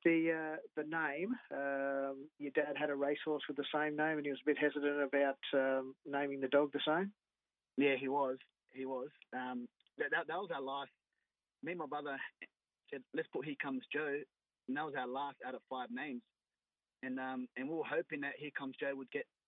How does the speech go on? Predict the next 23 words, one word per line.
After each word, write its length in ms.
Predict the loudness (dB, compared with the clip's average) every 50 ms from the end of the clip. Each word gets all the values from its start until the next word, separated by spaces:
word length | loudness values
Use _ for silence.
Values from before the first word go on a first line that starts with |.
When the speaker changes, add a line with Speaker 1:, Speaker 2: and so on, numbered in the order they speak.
| _ -10
Speaker 2:
cho-, 160 | -8 -8 -8 -8 _ -8
chosen. 320 | -6 -4 -4 -4 -4 -4
My 80 | -6 -2
dad 260 | -2 0 0 0 -2 -4 _ _ -8
was 120 | -8 -6 -6
going, 180 | -6 -6 -4 -2
"Nah, 160 | -4 -4 -6 _ -16
it's 100 | -16 -8 -4
bad 180 | -2 -2 -2 -2
luck." 180 | -4 -6 -6 -8 _ _ _ _ _ _ _ _ _ _ _ _ -8
And, 160 | -6 -4 -2
um, 300 | -2 -2 -2 -2 -4 -6 -8 _ _ _ _ _ -6
and 100 | -6 -4
then 100 | -4 -2
when 120 | -2 -4
it 80 | -4 -4
came 260 | -4 -4 -4 -2 -2
in, 140 | -4 -2 -2
in 80 | -4 -2
the 60 | -2
mail 380 | -2 -2 -2 -2 -4 -6 -6 -10 -8
and 80 | -8 -8
we 80 | -6